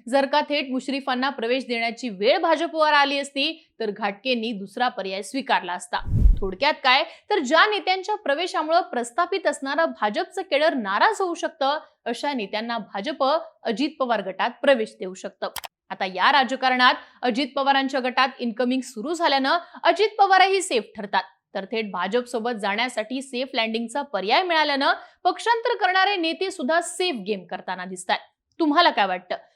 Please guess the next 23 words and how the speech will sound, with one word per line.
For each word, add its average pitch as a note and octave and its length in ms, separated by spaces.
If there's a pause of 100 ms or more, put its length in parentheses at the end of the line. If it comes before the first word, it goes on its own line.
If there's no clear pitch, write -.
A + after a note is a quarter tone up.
(120)
भाजपच्या G4+ 580 (120)
या B3+ 180
राजकारणाचा F4+ 640
फायदा E4+ 340
भाजपला D#4 640
आगामी D#4+ 520
काळात F4 320
होईल D#4 180
का? C#4 260 (280)
आणि A3+ 120
असे A#3+ 340 (160)
कोणते G#3 360
नेते D#4+ 260
असतील D4+ 340 (240)
ज्यांना G4 240
भाजप C#4 500 (200)
अजित C4+ 260
पवार G#4+ 360
गटात F#4+ 240 (140)
प्रवेश E4 340
देऊन F4 280 (220)
सेफ G4+ 320
गेम D4 260